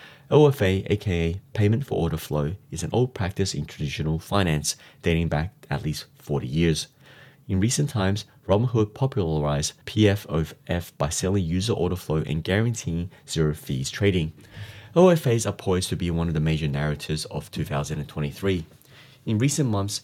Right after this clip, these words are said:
several companies have raised risk capital to build O F As, promising to help return M E V to users. All flavors of order flow auctions we have surveyed has the same framework at its core.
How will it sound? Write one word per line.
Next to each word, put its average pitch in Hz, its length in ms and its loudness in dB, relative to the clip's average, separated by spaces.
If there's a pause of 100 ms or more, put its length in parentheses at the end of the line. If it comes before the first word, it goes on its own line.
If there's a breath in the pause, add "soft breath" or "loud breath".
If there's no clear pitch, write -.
(120)
several 139 320 2
companies 113 460 0
have 82 280 -4
raised 85 380 0
risk 98 280 0
capital 80 380 -4
to 80 120 -6
build 76 280 -2
O 78 160 -2
F 73 160 -4
As, 76 300 0
promising 139 480 0
to 113 100 -6
help 92 240 -4
return 80 320 -4
M 90 160 -2
E 80 40 -4
V 73 260 -8 (160)
to - 140 -6
users. 65 560 -6 (560 loud breath)
All 170 160 4
flavors 123 440 2
of 90 220 -4
order 92 240 0
flow 87 220 -4
auctions 80 520 -4
we 82 120 -4
have 82 120 -6
surveyed 71 460 -4
has 117 180 -2
the 110 80 -2
same 92 220 -2
framework 73 460 -6 (140)
at 73 140 -6
its - 140 -10
core. 80 280 -2